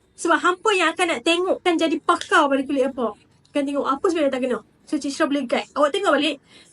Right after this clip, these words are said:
apa rutin awak. Apa benda yang ada risiko keringkan kulit? Maksudnya ingredient-ingredient yang, uh, buang kelembapan pada kulit. Dan so awak tengok. Sekarang ni sebelum awak nak stop Dove moisturizer tu, awak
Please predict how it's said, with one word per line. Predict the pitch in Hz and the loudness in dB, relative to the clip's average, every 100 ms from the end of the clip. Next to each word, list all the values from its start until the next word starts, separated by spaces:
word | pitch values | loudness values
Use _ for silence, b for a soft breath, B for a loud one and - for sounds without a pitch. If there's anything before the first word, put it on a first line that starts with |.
| - | -2
apa | 320 466 | 0 2
rutin | 392 - 285 | 2 0 0
awak. | 247 196 _ _ _ _ _ - | 0 -2 _ _ _ _ _ -4
Apa | - 440 | -2 0
benda | 370 349 349 370 | 0 0 2 2
yang | 339 320 302 294 262 | 4 2 0 -4 -4
ada | 262 277 320 | 0 2 2
risiko | 311 285 311 - 330 320 311 302 | 2 0 -4 -2 0 2 0 0
keringkan | 320 311 311 | -2 0 0
kulit? | 285 220 220 | -2 -4 -4
Maksudnya | 254 294 311 | -6 -4 -2
ingredient-ingredient | 294 285 285 311 285 277 277 285 311 | -4 -4 -2 0 0 0 -2 -2 -2
yang, | 294 277 269 _ b b b _ - | 2 0 0 _ b b b _ -10
uh, | 240 | -4
buang | 208 330 302 | 4 4 4
kelembapan | 302 285 294 302 277 | 2 2 2 2 2
pada | 262 247 | -2 -2
kulit. | 247 - - | -6 -6 -6
Dan | 254 | 0
so | 349 | 4
awak | 330 302 | 4 4
tengok. | 269 - _ _ - | 0 -4 _ _ -8
Sekarang | - 330 415 | 2 4 4
ni | 440 | 2
sebelum | 302 381 | 0 2
awak | 320 320 | 4 4
nak | 294 285 | 4 0
stop | - 339 247 | 0 2 2
Dove | 208 320 | 2 0
moisturizer | 285 294 311 285 285 311 | 2 -2 0 0 2 0
tu, | 302 | 0
awak | - 311 403 | 2 4 4